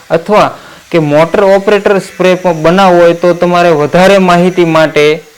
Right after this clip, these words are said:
સિંહોરી ઓટો સ્પ્રે પંપ જસદણ મહેશભાઈ જોડે વાત કરવાની રહેશે, જેમનો નંબર છે એંસી ઝીરો ઝીરો પિસ્તાલીસ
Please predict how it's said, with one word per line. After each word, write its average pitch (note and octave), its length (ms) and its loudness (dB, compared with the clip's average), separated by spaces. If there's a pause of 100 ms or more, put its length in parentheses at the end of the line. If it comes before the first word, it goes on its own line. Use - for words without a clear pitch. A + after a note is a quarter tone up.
(260)
સિંહોરી A3 600 2 (120)
ઓટો F#3 220 2
સ્પ્રે F#3 360 -2
પંપ E3+ 360 0
જસદણ F#3 560 0 (720)
મહેશભાઈ G3 640 0
જોડે F#3 260 4
વાત E3+ 220 0
કરવાની E3+ 360 2
રહેશે, F3 380 0
જેમનો E3+ 400 2
નંબર F#3+ 380 0
છે F#3 180 0 (680)
એંસી G3+ 640 0 (240)
ઝીરો G#3 280 4
ઝીરો F3+ 300 2 (360)
પિસ્તાલીસ F#3+ 720 0